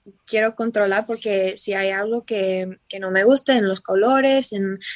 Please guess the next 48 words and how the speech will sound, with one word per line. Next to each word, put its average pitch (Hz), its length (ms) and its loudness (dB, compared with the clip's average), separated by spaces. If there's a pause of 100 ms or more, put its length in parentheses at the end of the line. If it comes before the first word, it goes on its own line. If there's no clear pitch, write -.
(100)
la 190 160 4
letra, 277 480 4
si 220 180 0
está 202 400 0
como 185 260 -6
cheesy 240 540 2
or 196 140 2
weird, 190 440 -2
like, 196 200 -2 (440)
it 196 120 -4
just 220 300 -4
turns 208 360 -2
me 202 140 0
off 185 240 -2
and 208 100 -2
I'm 196 80 -2
like, 190 160 -4
"No, 185 320 -2
like, 202 220 -4
I 185 60 -4
don't 185 200 -6
feel 196 320 2
it." 262 220 0 (360)
So 208 420 4 (100)
if 214 180 -2 (240)
I 226 200 -2
just, 277 320 -8
I'm, 233 160 -2
like, 247 180 -2
there 214 260 2
approving 233 540 -4
it 240 240 -6
and 202 80 -12
I'm 196 140 -6
like, 196 180 -4
"Yep, 233 320 2
I 214 80 -4
like 220 300 -4
this, 262 400 -6
I 220 100 0
like 214 320 2
this." 247 380 -2
And 202 160 -2
then 190 260 0
si 202 220 -4
no, 190 180 -2
I 202 140 -2
just, 196 420 -8